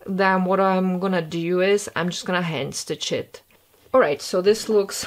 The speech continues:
already ten times better. What I'm gonna do is I'm just gonna fold the bias tape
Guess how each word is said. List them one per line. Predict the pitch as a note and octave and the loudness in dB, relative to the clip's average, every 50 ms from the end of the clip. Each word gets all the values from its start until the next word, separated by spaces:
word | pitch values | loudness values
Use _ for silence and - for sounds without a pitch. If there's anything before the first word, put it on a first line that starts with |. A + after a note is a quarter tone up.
| - - | -8 -4
already | G3 G3+ F#3+ G3 F#3+ G3 | -2 0 0 2 0 -2
ten | F#3+ - - G#3 G3 G3 | -2 -2 -2 -2 -2 -2
times | - - F#3+ F3 F#3 F3+ F#3 F#3 - | -2 -2 -2 0 0 -2 -2 -6 -2
better. | - E3 C#3 D3 E3 G#3 C4 - - _ _ - - - - - - _ | -2 0 2 2 2 2 0 -2 -6 _ _ -20 -20 -20 -20 -20 -20 _
What | _ E3+ F3+ | _ -6 -6
I'm | F#3+ F#3 | -4 -2
gonna | F#3 F#3 F3+ | -2 -4 -2
do | F3+ F#3+ F#3 F3+ | -2 -2 0 2
is | E3 D#3 F#3 - - - | 2 2 0 -2 -6 -10
I'm | F#3 | -10
just | F3+ - - | -10 -8 -8
gonna | - F#3 F3+ | -8 -8 -8
fold | F3+ - - - - - G3 F#3 F#3+ G3+ G#3 G#3 - - - | -8 -12 -20 -20 -6 -2 0 2 4 4 2 2 0 -6 -10
the | F#3+ F#3 G3 | -8 -6 -6
bias | F3 F3 E3+ E3 F3 F#3 F#3 - - | -4 -4 -4 -4 -4 -6 -6 -8 -6
tape | - F#3 F3+ F3+ F#3 F#3 - | -4 -2 -2 -2 -4 -6 -8